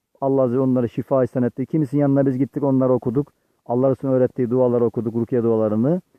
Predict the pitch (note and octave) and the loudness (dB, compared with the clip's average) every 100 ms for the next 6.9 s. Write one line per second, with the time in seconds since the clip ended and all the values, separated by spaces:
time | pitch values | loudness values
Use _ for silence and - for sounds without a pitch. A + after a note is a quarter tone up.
0 | _ _ G3 F3+ - D#3 C#3+ C#3 C#3 D#3+ | _ _ -2 -2 -2 0 0 0 -2 -2
1 | D3 C#3 B2+ - A#2+ B2+ F#3+ - D3+ D#3+ | 0 0 0 -4 -4 0 0 -2 0 2
2 | C#3+ C#3+ D3 C3+ C3+ B2+ D3 C3 B2+ B2 | 2 0 0 0 -2 -2 0 2 2 0
3 | A2+ A#2 A#2 C#3+ E3+ - B2 C#3 E3+ - | 0 0 0 2 0 -2 -2 0 -2 -10
4 | _ - B2 A2+ A2+ C3 C3 C3+ A2+ A2 | _ -8 -4 -4 -2 -2 0 0 0 0
5 | D3+ D#3+ C#3 A#2 A#2 A2 G#2+ - _ - | 2 2 2 0 -2 -2 -6 -12 _ -10
6 | B2+ D3+ D3+ E3 D#3+ - A#2 D3 F3+ | -6 -2 -2 -2 -4 -6 -2 0 -2